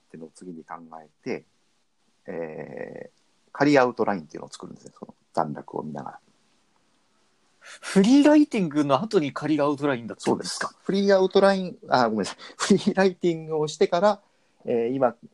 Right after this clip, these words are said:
Speaker 1: 書いたのはどんなことかなっていうのを考えて、それを元に仮アウトラインを作る。
Speaker 2: へー。
Speaker 1: で、仮アウトライン作りますよね。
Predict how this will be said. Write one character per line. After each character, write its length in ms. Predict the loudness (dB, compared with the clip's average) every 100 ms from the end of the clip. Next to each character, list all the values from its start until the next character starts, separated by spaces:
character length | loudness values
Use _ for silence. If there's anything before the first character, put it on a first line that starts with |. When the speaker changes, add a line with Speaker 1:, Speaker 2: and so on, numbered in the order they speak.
| -4
Speaker 1:
書 60 | -2
い 80 |
た 140 | 2 2
の 80 | 2
は 80 |
ど 120 | 2 0
ん 80 |
な 120 | -2 -2
こ 100 | -2
と 100 | 0
か 120 | 0
な 160 | 0
っ 100 | -4
て 140 | -6 -4
い 20 |
う 40 |
の 60 | -4
を 60 | -4
考 120 | -6 -8 -6 -6
え 120 | -6
て、 340 | 0 0 0 _ _
そ 120 | -8
れ 80 | -4
を 120 | -2
元 260 | -2 -2
に 100 | -4
仮 300 | -2 0 2
ア 60 | 0
ウ 80 | -4
ト 100 | -2
ラ 80 | -2
イ 60 |
ン 40 | -2
を 60 |
作 180 | -16 -20
る。 60 | -20 _ _ _ _ _ _ _ -20 -20 _ _ _ _ _ _ _ _ _ _ _ _ _ _ _ _ _ _ _ _ _ _ _
Speaker 2:
へ 120 | -18 -18 -18
ー。 460 | -16 -10 -8 -4 -2 -2 -4 -4
Speaker 1:
で、 40 |
仮 220 | 0 0 0
ア 60 |
ウ 60 | 0
ト 80 | 0
ラ 80 |
イ 40 | -2
ン 40 |
作 160 | -2 0
り 80 | 2
ま 100 | 0
す 120 | -4
よ 80 | -10
ね。 160 | -10